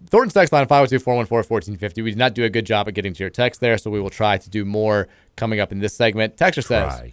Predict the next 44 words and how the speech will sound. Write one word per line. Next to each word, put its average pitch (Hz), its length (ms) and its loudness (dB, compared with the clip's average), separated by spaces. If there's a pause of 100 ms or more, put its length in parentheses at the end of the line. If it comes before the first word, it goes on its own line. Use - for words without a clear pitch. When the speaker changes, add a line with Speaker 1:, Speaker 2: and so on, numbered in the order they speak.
Speaker 2:
keyword. 60 420 -20
Speaker 1:
"Hey, 226 140 8
Rutherford, 175 400 4
any 151 200 2
of 156 80 4
these 147 140 0
top 143 220 2
twenty-five 135 360 4
teams 135 280 -4
playing 127 240 0
tonight 120 300 0
an 113 80 -6
absolute 113 340 -4
lock 113 240 0
to - 60 -20
cover 107 180 -2
their 98 100 -8
spread? 131 460 4
Not 120 180 0
that 123 80 -2
I'm 113 140 2
a 104 60 -4
gambling 113 440 -2
degenerate, 117 640 -2
but - 160 -14
could 131 180 -2
use 127 140 -2
some 113 140 -6
advice, 107 380 0
and 113 100 -8
I 110 60 -2
blame 107 380 -4
everybody 104 440 -6
else 101 200 -8
if 92 120 -14
I 92 80 -8
lose." 110 460 -4 (500)
Uh, 120 260 2
opening 175 300 6
night 143 160 8
is 120 100 2
a, 117 180 0 (200)
is 131 140 -8
a 117 120 -6